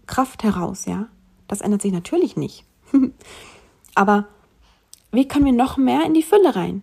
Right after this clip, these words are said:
Wie können wir expandieren in alles hinein? Wie können wir die Basis geschafft haben, im Thema Weiblichkeit zum Beispiel auch, dass wir, ähm, zufrieden sind mit unserem weiblichen Körper,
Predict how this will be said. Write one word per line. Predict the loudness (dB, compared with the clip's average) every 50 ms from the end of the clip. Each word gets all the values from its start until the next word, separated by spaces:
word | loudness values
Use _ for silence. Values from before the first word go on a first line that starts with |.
| _ -10 -10
Wie | -8
können | -4 -2 0 0
wir | 0 -2
expandieren | -4 -6 -8 -4 -2 0 0 2 2 2
in | 0 -2 -2
alles | 0 2 2 2 0
hinein? | 0 -2 0 0 0 -2 -4 -6 -10 -12 _ _ _ _ _ _ _ _ _ _ _ _ _ _ _ -4
Wie | -4 0
können | 2 2 4 4 4 2
wir | 2
die | 0 0
Basis | 0 2 2 2 2 2 0 -4
geschafft | -4 -6 -4 -4 -4 -6 -6 -10 -14 -8 -4
haben, | -2 -2 0 -2 -4 -6 -6 _ _ _ _ _ _ -4 0
im | 0 2
Thema | 2 2 2 2 2
Weiblichkeit | 2 2 2 0 0 -4 -4 -6 -8 -8 -6
zum | -4 -6 -4
Beispiel | -4 -6 -6 -8 -10 -10 -8
auch, | -6 -4 -4 -4 -6 -8 _ _ _ _ _ _ _ _ _ -6
dass | -6 -6 -4 -4
wir, | -4 -4 -2 -2 -4 -4 -6 -12 _ _ _ _ _ _ _ _ -6
ähm, | -4 -2 -2 -2 -4 -6 -8 -12 _ _ _ _ _ _ _ _ _ _ _ _ _ _ _ _ _ _ _ _ _ -10 -8 -8 -8 -8 -12 -16 -20 _ _ _ _ _ -16 -12
zufrieden | -12 -12 -4 4 6 6 6 6 4
sind | 2 0 -2
mit | 0 -2 0
unserem | 0 2 2 2 0 0
weiblichen | 0 -2 -4 -4 -6 -6
Körper, | -6 -2 2 2 2 2 2 -2 -2 0 0 0 0 -2